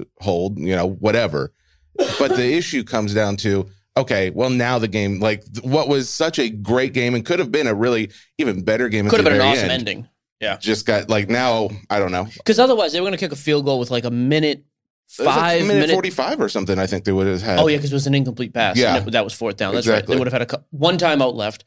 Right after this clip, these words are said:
Speaker 1: Yep.
Speaker 2: Would have been interesting. Yeah, I would have loved to have seen that play out. Um, I mean, one thing you cannot deny, by the way, I wish you could pull this up. I should have told you this earlier. Jalen Hurts' playoff stats this year. I bet overall they're pretty phenomenal. Like, that guy,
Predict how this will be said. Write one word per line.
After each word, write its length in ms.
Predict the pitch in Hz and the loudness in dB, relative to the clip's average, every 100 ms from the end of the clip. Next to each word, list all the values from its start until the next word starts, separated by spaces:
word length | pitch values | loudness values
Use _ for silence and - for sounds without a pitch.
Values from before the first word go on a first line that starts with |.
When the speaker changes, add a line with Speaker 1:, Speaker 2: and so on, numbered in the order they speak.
| - | -2
Speaker 1:
Yep. 260 | 98 90 - | -2 -2 -2
Speaker 2:
Would 160 | 202 | 0
have 60 | 156 | 2
been 100 | 139 | 0
interesting. 480 | 120 101 - 107 - - | -4 -8 -14 -16 -16 -2
Yeah, 140 | 139 | 0
I 60 | 151 | 2
would 100 | 156 | 2
have 120 | 123 | 0
loved 240 | 131 120 | -2 -4
to 80 | - | -6
have 100 | 120 | -10
seen 320 | - - 139 | -8 -2 0
that 200 | 151 165 | 0 -2
play 200 | 175 170 | -2 0
out. 220 | 180 185 185 - _ _ | 0 -4 -8 -20 _ _
Um, 380 | 120 107 98 98 _ _ | -4 -4 -4 -8 _ _
I 60 | - | -2
mean, 180 | 147 123 | 0 2
one 160 | 135 | 2
thing 160 | 160 226 | 2 0
you 80 | 220 | 0
cannot 300 | 170 147 143 | 0 0 0
deny, 260 | 123 107 | 0 0
by 160 | 123 131 | 0 0
the 80 | 139 | 0
way, 280 | 139 139 143 - | 0 -2 -8 -2
I 60 | 190 | 0
wish 160 | 302 | 0
you 80 | 349 | -2
could 140 | 170 | -4
pull 140 | - 139 | -2 -2
this 120 | 120 | 0
up. 140 | 123 | -4
I 40 | 139 | -4
should 120 | 143 | -4
have 80 | 131 | -2
told 220 | 135 123 | -2 -2
you 100 | 117 | -2
this 160 | 110 - | -4 -4
earlier. 380 | 107 117 131 139 _ - | -2 0 0 -4 _ -10
Jalen 380 | 123 147 262 320 | 0 2 2 0
Hurts' 420 | 175 147 - - - _ _ _ _ | 0 -2 -4 -10 -14 _ _ _ _
playoff 380 | - 143 143 127 | -2 0 2 0
stats 400 | - - 104 95 | -2 -4 -4 -6
this 200 | - 98 104 | -10 -10 -10
year. 200 | 95 - _ _ _ _ _ | -12 -14 _ _ _ _ _
I 120 | - 170 | 0 2
bet 180 | - - | 2 2
overall 640 | 180 185 147 147 101 98 _ | 0 0 -2 -2 -2 -6 _
they're 80 | - | -12
pretty 340 | 120 - 196 160 | -10 -8 -6 -4
phenomenal. 600 | - 117 98 85 85 - _ _ _ _ _ _ | -4 -4 -4 -8 -12 -14 _ _ _ _ _ _
Like, 160 | 151 147 | -2 2
that 180 | 240 | 0
guy, 280 | 277 254 208 | 2 0 0